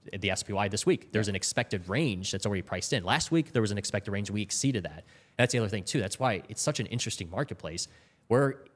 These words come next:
Speaker 1: we're exceeding moves that have been priced into the options market. And again, if you're selling options, if you're a seller of those options, you're getting run over.
Speaker 2: Steamrolled.
Speaker 1: Steamrolled.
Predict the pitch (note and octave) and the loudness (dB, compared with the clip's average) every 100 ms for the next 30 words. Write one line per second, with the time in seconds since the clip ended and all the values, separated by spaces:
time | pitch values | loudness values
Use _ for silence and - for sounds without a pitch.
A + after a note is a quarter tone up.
0 | _ A#2 D3+ F3 E3 A2 - - E3+ E3 | _ 4 4 4 2 -2 -2 0 2 2
1 | B2 G#2+ C3+ G2+ F#2+ G2+ F#2+ G#2+ G2+ F#2 | 2 4 4 2 0 -2 -2 -4 -4 -4
2 | - B2+ - A2+ G#2 F#2+ G#2 B2 G2 - | 0 0 0 -2 -2 2 2 2 -6 -6
3 | E2+ E2+ F2 - - _ A2+ A2+ C#3+ G2+ | -8 -6 -8 -8 -20 _ 0 4 4 2
4 | - A2 - D#3 G3 G#2+ F2+ - G#2+ F#2 | -2 -2 2 2 2 0 -4 -4 -4 -2
5 | G2 G#2+ A#2 G2+ - C3 C3 G#2 G#2 G2 | -2 2 4 2 2 2 2 2 -2 0
6 | A2 B2 F#2+ G2+ D3 A2+ A2+ F#2+ F#2+ G#2 | 0 -2 -4 0 0 2 0 0 0 0
7 | - A#2 C#3 - - - _ _ _ - | 2 4 4 2 -8 -20 _ _ _ -6
8 | - - C#3+ C#3 A#2 F2 C#2+ C#2+ - - | -6 -2 0 2 0 -6 -10 -14 -8 2
9 | D#3 F3 G2 D#2 | 4 4 2 -2